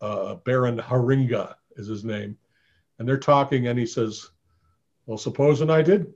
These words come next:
kill the Black Dahlia, they can't prove it now. My secretary's dead." Turns out he was investigated two years earlier for the murder, the suspected forced overdose of his secretary, uh,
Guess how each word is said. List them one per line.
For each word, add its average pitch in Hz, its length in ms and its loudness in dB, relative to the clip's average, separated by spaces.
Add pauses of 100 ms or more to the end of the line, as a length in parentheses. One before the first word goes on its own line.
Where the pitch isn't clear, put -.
(160)
kill 160 180 6
the 127 100 4
Black 117 300 0
Dahlia, 117 540 0
they 117 200 -8
can't 139 280 0
prove 139 240 2
it 110 100 -2
now. 143 480 0 (540)
My 127 140 -2
secretary's 131 720 2
dead." 110 320 -2 (600)
Turns 160 240 2
out 151 160 4
he 143 60 2
was 123 160 0
investigated 127 760 0
two 156 200 -2
years 127 300 0
earlier 127 580 0 (420)
for 120 140 -4
the 110 200 -6 (300)
murder, 127 440 2 (200)
the 113 80 -14
suspected 135 500 -6
forced 120 360 -4
overdose 113 440 -2
of 104 100 -8
his 101 140 -12
secretary, 123 680 -8 (840)
uh, 107 260 -10